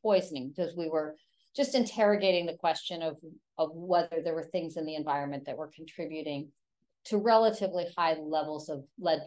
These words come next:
poisoning in the community, which was a problem. And so it, we finished the project. We certainly didn't have any answers, but we had an open discussion for the community about what we were working on. And one of the people who came was a local representative,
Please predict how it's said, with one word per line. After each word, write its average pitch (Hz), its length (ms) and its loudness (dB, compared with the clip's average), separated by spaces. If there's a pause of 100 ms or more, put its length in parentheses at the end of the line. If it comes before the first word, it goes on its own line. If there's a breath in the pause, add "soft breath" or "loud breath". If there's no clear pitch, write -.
poisoning 147 600 -4
in 143 120 -6
the 143 160 -8
community, 139 520 -6
which 147 280 -8
was 156 240 -2
a 151 40 -8
problem. 135 500 -6 (440 soft breath)
And 254 140 6
so 277 180 10
it, 269 100 10 (120)
we 277 300 -2
finished 320 560 2
the 220 300 -4
project. 220 360 2
We 254 100 0
certainly 294 360 2
didn't 233 220 0
have 214 180 0
any 214 280 2
answers, 208 640 -2 (340)
but 220 120 8
we 226 120 2
had 226 280 4
an 208 220 2
open 220 320 4
discussion 190 640 -4
for 185 80 -4
the 175 100 -2
community 196 680 0
about 156 320 4
what 165 160 0
we 180 120 0
were 160 220 0
working 175 420 -4
on. 220 360 0 (300)
And 202 120 2
one 254 180 6
of 233 120 4
the 220 80 0
people 208 360 -4
who 190 140 -4
came 208 380 -2
was 180 180 2
a 180 60 0
local 170 480 2
representative, 175 800 -2